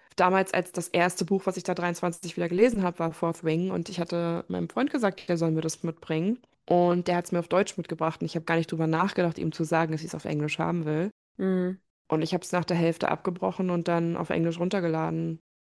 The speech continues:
Speaker 2: Ja.
Speaker 1: Weil, ja, ging nicht.
Speaker 2: Ja, könnte ich, glaub, auch nicht mehr. Ja, ich lese ja auch, also abends eh, ich lese auch ganz gern zum Essen.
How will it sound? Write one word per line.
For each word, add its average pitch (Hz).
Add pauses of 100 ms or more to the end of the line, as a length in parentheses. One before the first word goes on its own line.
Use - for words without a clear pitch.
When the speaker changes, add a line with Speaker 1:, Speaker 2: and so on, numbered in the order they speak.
(100)
Speaker 2:
Ja. 190 (380)
Speaker 1:
Weil, 156
ja, -
ging 170
nicht. 160 (380)
Speaker 2:
Ja, 190 (220)
könnte 190
ich, -
glaub, -
auch 180
nicht 180
mehr. 185 (720)
Ja, 180
ich 190
lese 208
ja 185
auch, 196 (180)
also 175
abends 202
eh, 214 (360)
ich -
lese 190
auch 190
ganz 190
gern 180
zum 165
Essen. 269